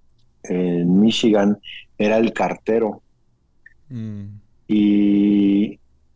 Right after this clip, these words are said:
Speaker 1: él era el pastor de cinco iglesias rurales.
Speaker 2: Oh, wow.
Speaker 1: Entonces, él entre sábado y domingo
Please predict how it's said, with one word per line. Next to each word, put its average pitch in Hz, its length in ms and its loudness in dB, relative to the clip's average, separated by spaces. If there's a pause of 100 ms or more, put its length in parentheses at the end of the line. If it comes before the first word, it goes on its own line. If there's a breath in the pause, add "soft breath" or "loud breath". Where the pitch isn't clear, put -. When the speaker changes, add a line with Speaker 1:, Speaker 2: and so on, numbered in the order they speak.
(220)
Speaker 1:
él 110 500 2 (600)
era 107 380 0
el 107 160 0
pastor 110 760 -2
de 101 140 -2
cinco 135 540 -2
iglesias 107 480 0 (160)
rurales. - 680 -6 (420)
Speaker 2:
Oh, 101 120 -16
wow. 95 400 -18 (240)
Speaker 1:
Entonces, 110 680 2 (600)
él 131 460 2
entre 110 480 0
sábado 127 480 0
y 123 60 2
domingo 117 680 -2